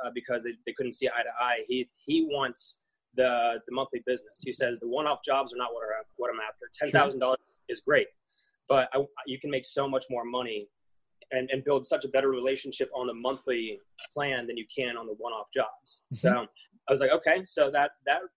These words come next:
Speaker 1: makes a lot of sense. And we got to talking a little bit about, like, what, what he was doing. And, um, I really liked it a lot.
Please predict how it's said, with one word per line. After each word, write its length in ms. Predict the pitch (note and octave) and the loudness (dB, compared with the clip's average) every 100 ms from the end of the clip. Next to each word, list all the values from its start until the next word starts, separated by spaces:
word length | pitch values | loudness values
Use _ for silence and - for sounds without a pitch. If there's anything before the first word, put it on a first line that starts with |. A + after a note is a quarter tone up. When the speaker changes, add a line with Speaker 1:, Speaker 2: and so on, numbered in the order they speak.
| _ | _
Speaker 1:
makes 200 | C#3 C#3 | -6 -4
a 40 | C3 | -6
lot 120 | A#2+ | -8
of 80 | A2 | -8
sense. 300 | B2 C3 B2+ | -8 -8 -8
And 120 | A2 | -8
we 80 | C3 | 0
got 200 | C#3 B2 | 2 2
to 80 | - | -2
talking 260 | A#2+ - | -4 -4
a 20 | A#2+ | -10
little 180 | A#2+ | -10
bit 100 | A#2+ | -10
about, 280 | A#2 A#2 A#2 | -6 -6 -4
like, 140 | B2+ A2+ | -8 -6
what, 160 | A#2 A#2+ - B2+ _ _ _ - _ _ | -4 -4 -6 _ _ _ _ -20 _ _
what 200 | - C#3+ C#3+ | 0 0 0
he 160 | D3+ D#3 | 0 0
was 220 | C3+ A2+ | 0 -4
doing. 280 | A2 G#2 G#2+ - - - _ - | -4 -4 -6 -14 -20 -20 _ -4
And, 240 | C3 B2+ | -2 2
um, 340 | B2+ B2 A#2+ A2+ | 2 2 -2 -2
I 80 | C3 | 0
really 240 | C3+ D#3+ | 4 6
liked 220 | C#3 D3 C#3 | 6 6 2
it 80 | |
a 40 | A#2 | 2
lot. 200 | C3 | 4